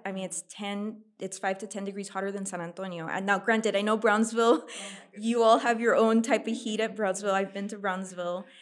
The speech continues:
Speaker 1: you know, and it's that very muggy
Speaker 2: Mm-hmm.
Speaker 1: heat, you know, but San An-, I mean, Laredo is known for also being very harsh.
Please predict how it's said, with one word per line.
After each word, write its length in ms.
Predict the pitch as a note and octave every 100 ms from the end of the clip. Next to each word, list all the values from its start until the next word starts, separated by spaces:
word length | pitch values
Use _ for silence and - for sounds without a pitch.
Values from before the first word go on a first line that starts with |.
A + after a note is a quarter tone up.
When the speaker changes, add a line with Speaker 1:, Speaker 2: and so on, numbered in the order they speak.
| _
Speaker 1:
you 80 | A3
know, 80 | G#3
and 120 | F#3+
it's 140 | F#3+ G#3
that 160 | F#3
very 200 | F#3+ G3 G#3
muggy 720 | G3 F#3 F#3 F#3+ F#3 F3+ -
Speaker 2:
Mm-hmm. 160 | - -
Speaker 1:
heat, 480 | C#4 G#3+ F#3+ - -
you 120 | A3
know, 100 | G#3
but 180 | G#3 G3+
San 160 | G#3+ G3+
An-, 140 | G3 G#3+
I 80 |
mean, 180 | G3 G3
Laredo 360 | F#3+ F#3 A#3 A3
is 120 | G#3
known 400 | G3 F#3+ G3 F#3+
for 380 | G3 - F#3+ -
also 300 | G#3 G#3 A3+
being 320 | G#3 G3+ F#3+
very 180 | F#3+ F#3
harsh. 680 | E3+ - E3 A#3 - -